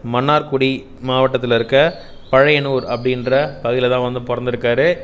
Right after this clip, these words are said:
இப்ப வந்து அந்த ஊரை வந்து சிக்கல் அப்படின்ற பேர்ல வந்து அழைக்கிறாங்க. மேலும் வந்து பார்த்தீங்கன்னா சீர்காழி அருணாச்சல தேசிகர்கிட்ட தான் வந்து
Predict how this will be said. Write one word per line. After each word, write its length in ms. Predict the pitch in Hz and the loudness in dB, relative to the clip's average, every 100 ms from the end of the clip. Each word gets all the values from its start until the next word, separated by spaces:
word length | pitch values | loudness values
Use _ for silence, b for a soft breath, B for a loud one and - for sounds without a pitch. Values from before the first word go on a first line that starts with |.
| 139 | -10
இப்ப 220 | 131 147 139 | -4 -2 -2
வந்து 180 | 143 135 | -2 -2
அந்த 120 | 127 135 | -2 0
ஊரை 160 | 131 | 0
வந்து 160 | 127 156 - | 0 -6 -8
சிக்கல் 360 | 143 - 143 117 | -10 -2 0 0
அப்படின்ற 320 | 120 127 120 120 | -2 -4 -6 -4
பேர்ல 320 | 123 123 120 117 | -2 -2 -2 -2
வந்து 180 | 135 175 - 117 | -4 -6 -2 -2
அழைக்கிறாங்க. 480 | 113 113 110 107 104 - B B B B B B B - | 0 0 0 0 -4 -10 B B B B B B B 0
மேலும் 220 | 156 165 160 | 2 2 0
வந்து 140 | 147 | 0
பார்த்தீங்கன்னா 340 | 139 139 143 175 180 147 - | 0 0 -2 -2 -6 -10 -14
சீர்காழி 680 | - 170 165 156 147 147 165 160 120 127 | -4 -2 0 4 4 4 2 -2 -2 0
அருணாச்சல 640 | 139 151 147 139 135 151 160 - 120 | 0 -2 0 0 4 2 0 -4 2
தேசிகர்கிட்ட 540 | 139 139 139 127 127 131 | 2 2 2 2 2 2
தான் 120 | 131 123 | 2 2
வந்து 200 | 127 | 0